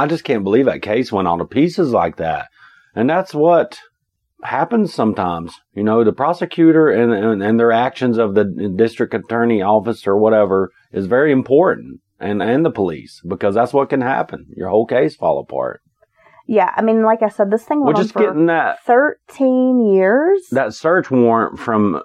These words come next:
Speaker 1: it, it sounded like someone who doesn't normally do, is not even allowed to, or maybe they can't do, maybe they can do, like, a, in certain instances, maybe not criminal, I don't know, but that was a mistake. You know, you should, you, you wait a minute and get a judge,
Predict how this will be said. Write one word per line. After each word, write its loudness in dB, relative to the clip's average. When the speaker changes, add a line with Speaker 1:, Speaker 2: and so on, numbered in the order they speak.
Speaker 1:
it, -2
it -2
sounded -2
like 0
someone 0
who 2
doesn't 0
normally 2
do, 2
is -2
not 0
even 0
allowed 2
to, 2
or 0
maybe 2
they 0
can't 0
do, 4
maybe -2
they 0
can 4
do, 4
like, 2
a, -8
in -6
certain 0
instances, -2
maybe 0
not 0
criminal, 0
I 0
don't 2
know, 0
but -4
that -2
was 0
a 2
mistake. -2
You 0
know, 0
you 2
should, 2
you, -2
you 2
wait 2
a 2
minute 0
and 0
get 4
a 0
judge, 0